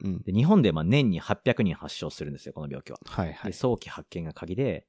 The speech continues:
Speaker 1: うん。
Speaker 2: まあ、発見が遅れることで、こう、重症化とか慢性化時には失明につながる。
Speaker 1: うんうんうんうん。
Speaker 2: だから一つはやっぱ認知を上げることで、こう、新しく発症する人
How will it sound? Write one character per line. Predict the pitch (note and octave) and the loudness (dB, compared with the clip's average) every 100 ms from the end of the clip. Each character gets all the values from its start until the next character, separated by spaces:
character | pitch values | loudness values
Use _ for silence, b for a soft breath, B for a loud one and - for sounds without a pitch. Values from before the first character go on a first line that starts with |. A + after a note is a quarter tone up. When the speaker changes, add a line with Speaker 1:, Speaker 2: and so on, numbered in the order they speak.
| - | -4
Speaker 1:
う | A#2+ | -2
ん。 | G2+ | -2
Speaker 2:
ま | F#2+ | -6
あ、 | |
発 | - - - | -8 -14 -14
見 | E2+ | -12
が | D#2 D2 | -10 -8
遅 | G2+ | -4
れ | G#2 | -4
る | B2 | -4
こ | A#2 | -4
と | A2 | -4
で、 | D#2 | -6
こ | - - | -10 -8
う、 | |
重 | F#2+ F2+ | -4 -2
症 | - - | -4 -8
化 | - | -10
と | - | -12
か | D2+ | -8
慢 | D2+ D2+ | -8 -8
性 | - D2+ | -10 -12
化 | - | -12
時 | - | -4
に | B2 | -2
は | C#3 | -2
失 | B2 A2 | -2 -4
明 | D#2 D2 | -4 -6
に | C#2+ | -10
つ | - | -12
な | C3+ | -6
が | A#2+ | -6
る。 | A2 - | -6 -4
Speaker 1:
う | A2+ | -4
ん | |
う | G2+ | -4
ん | - A2 | -6 -6
う | |
ん | G2+ - - | -6 -8 -8
う | |
ん。 | G2+ | -6
Speaker 2:
だ | |
か | F2+ | -6
ら | |
一 | - G#3 | 0 0
つ | - | 4
は | B2+ | 4
や | F#2+ | 4
っ | |
ぱ | D#2+ | 4
認 | G2 | 2
知 | G2+ D2+ | 4 0
を | |
上 | C#2+ | -4
げ | |
る | D#2 | -4
こ | - | -4
と | E2 | -2
で、 | G#2+ C2+ - _ _ | -2 -2 -10 _ _
こ | - D#2 C#2 D#2 | -14 -12 -12 -16
う、 | _ _ _ _ | _ _ _ _
新 | - C3+ | -2 0
し | D3 | 0
く | - | -4
発 | - E2 | -8 -8
症 | - F2 | -4 -4
す | - | -4
る | D#2 | -6
人 | - G2+ | -8 -14